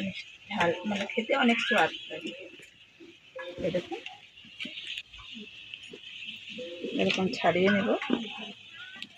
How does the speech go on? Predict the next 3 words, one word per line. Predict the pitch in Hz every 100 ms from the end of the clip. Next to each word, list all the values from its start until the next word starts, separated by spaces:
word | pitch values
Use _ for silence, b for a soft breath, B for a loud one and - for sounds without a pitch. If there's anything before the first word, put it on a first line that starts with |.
| - - - - - - - - - - - - - - - - - -
দু | 226 269
রকমের | 269 285 294 254
আছে, | 220 -